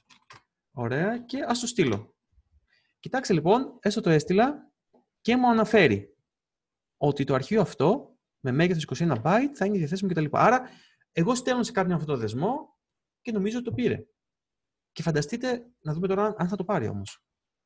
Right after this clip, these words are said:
Και φανταστείτε ότι μετά από λίγο καιρό μου λέει, "Δεν το είχα πάρει τελικά".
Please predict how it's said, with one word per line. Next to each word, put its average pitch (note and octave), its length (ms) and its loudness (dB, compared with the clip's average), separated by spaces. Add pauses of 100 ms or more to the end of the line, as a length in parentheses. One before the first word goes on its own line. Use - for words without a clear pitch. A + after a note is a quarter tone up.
(760)
Και F#3 120 0
φανταστείτε F3+ 420 -2
ότι G3 260 0
μετά E3 220 -2
από E3 420 0 (360)
λίγο D3+ 300 0
καιρό D#3 240 -2
μου G3+ 100 -2
λέει, G3 320 0
"Δεν G#3 120 2
το F3 80 -2
είχα B2+ 100 -6
πάρει G#2+ 180 -2
τελικά". D3 500 -2